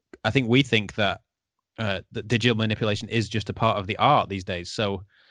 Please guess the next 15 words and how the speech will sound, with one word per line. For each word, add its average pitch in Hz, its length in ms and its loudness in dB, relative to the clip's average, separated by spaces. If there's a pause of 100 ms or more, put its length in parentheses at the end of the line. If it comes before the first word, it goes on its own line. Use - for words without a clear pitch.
(380)
you 113 100 -2
should 131 260 2
really, 113 500 2 (280)
if, 117 160 -4
if - 160 -6
you're 147 80 2
making 147 300 6
images 123 280 2
at 98 120 -4
weddings, 104 320 0
then 101 100 -2
you're 98 140 -2
a - 20 -2
wedding 113 220 0
photographer 95 440 -8